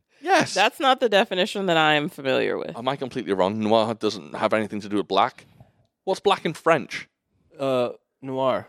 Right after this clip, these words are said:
Speaker 1: Yeah, okay, bingo,
Speaker 3: <laughs>
Speaker 1: bango. Right, there we go. Thank you.
Speaker 3: Yeah, I was thinking night means nuit.
Speaker 1: Nuit, yeah. Noir is French and black. Anyway, that's, that's by the by. The thing is, one of the most popular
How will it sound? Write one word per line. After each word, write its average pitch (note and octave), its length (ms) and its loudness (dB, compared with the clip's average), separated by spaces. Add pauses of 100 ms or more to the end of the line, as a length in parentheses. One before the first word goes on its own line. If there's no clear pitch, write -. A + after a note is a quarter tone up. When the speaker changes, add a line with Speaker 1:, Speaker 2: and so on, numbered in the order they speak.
Speaker 1:
Yeah, D#3 200 0 (100)
okay, D#3+ 260 2
bingo, F3 340 6
Speaker 3:
<laughs> D3 40 4
Speaker 1:
bango. C3 420 4
Right, C3 300 2
there D#3+ 160 6
we D#3 100 4
go. A2 280 2
Thank D3+ 300 -2
you. G2 160 -2
Speaker 3:
Yeah, D3 160 0
I D3 40 6
was D3+ 120 0
thinking D3+ 420 -6
night C#3+ 360 -2
means G#2+ 300 -14
nuit. A2+ 380 -2 (480)
Speaker 1:
Nuit, B2 380 8
yeah. G#2+ 260 4
Noir C3 400 10
is B2+ 80 0
French C3+ 300 4
and G#2 100 -2
black. A2+ 260 8
Anyway, D4 360 10
that's, A#3 300 4
that's C4 240 2
by B3 200 4
the G#3+ 100 8
by. G#3+ 400 4 (500)
The E3+ 100 -2
thing A3+ 260 8
is, A#3+ 380 6 (320)
one F#3+ 380 8
of A#3+ 120 6
the G3+ 80 4
most E3 220 4
popular D3+ 520 4